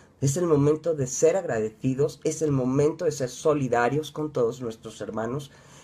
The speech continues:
es el momento de entender que somos uno, ¿eh?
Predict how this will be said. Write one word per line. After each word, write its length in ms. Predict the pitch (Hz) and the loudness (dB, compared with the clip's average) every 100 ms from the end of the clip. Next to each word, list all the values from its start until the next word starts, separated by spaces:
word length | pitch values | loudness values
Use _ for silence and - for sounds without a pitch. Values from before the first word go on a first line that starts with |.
| - | 0
es 180 | 151 160 | 2 2
el 100 | 165 | 2
momento 400 | 147 151 175 180 | 4 4 2 -2
de 60 | |
entender 480 | 156 139 123 120 135 | -2 0 0 0 0
que 100 | 151 | -4
somos 540 | 139 151 143 175 180 | -2 2 2 0 -4
uno, 380 | 131 123 120 - - | -4 0 -2 -4 -2
¿eh? 220 | 120 143 | 0 0